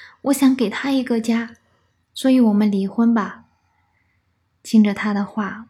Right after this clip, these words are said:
王欣泪止不住地流了下来。他问道：“那么我呢？难道你就没有爱过我？”“不，我爱你，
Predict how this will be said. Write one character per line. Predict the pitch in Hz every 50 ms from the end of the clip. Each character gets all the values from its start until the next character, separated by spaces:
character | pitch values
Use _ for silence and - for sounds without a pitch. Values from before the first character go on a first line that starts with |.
| _ _
王 | 185 185 185 175
欣 | 170 - - 214 208 208
泪 | 220 214 208
止 | 208 - - - 214
不 | 202 - - 220
住 | 214 - 233 220
地 | 202 196
流 | 185 190 185 185
了 | 196 196
下 | 196 - 220 196 190
来。 | 190 196 196 - _ _ _ _ _ _ - - - - - _ _ _
他 | - - 226 226
问 | 220 233 226 214
道 | 202 202 190 190 208 214 - _ _ _ _ _ _ _ _ _ _ _ _ _ _ _ _ -
：“那 | 311 311
么 | 302 294 285
我 | 277 254 240 220 190 185
呢？ | 190 214 214 214 208 - _ _ _ _ _ _ _ _ _ _ _ _ _ _ _ _ _ -
难 | 269 262 262
道 | 269 302
你 | 302 285 262 240
就 | 233 269 269
没 | 247 247
有 | 254 262 247
爱 | 247 262 262 254
过 | 254 - 247 233
我 | 214 220 208 196 - 208 - _ _ _ _ _ _ _ _ _ _ _ _ _ _ _ _ _ _ _ _ _ _ _ _ -
？”“不， | 254 247 214 147 - - - - _ -
我 | 208 -
爱 | - - 208 233 226
你， | 220 208 196 185 - 220 -